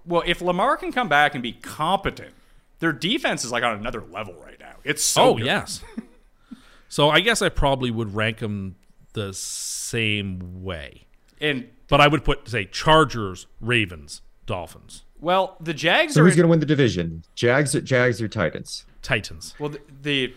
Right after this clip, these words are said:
Speaker 1: I mean, it, uh, really depends on this Thursday 'cause it's at the Jets for the Jags.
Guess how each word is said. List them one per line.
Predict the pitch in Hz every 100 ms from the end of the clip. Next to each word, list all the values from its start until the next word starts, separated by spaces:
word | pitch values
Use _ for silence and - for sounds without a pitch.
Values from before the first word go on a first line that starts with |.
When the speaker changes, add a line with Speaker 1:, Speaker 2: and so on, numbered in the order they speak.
| 131
Speaker 1:
I |
mean, | 135 131 135
it, | 143
uh, | 135 139
really | 214 311
depends | 202 175
on | 156 147
this | 127
Thursday | 151 160 107 71 -
'cause | 110
it's | 104 -
at | 135 180
the | 226
Jets | 151 110 110
for | -
the | 110
Jags. | 104 98 76 - 90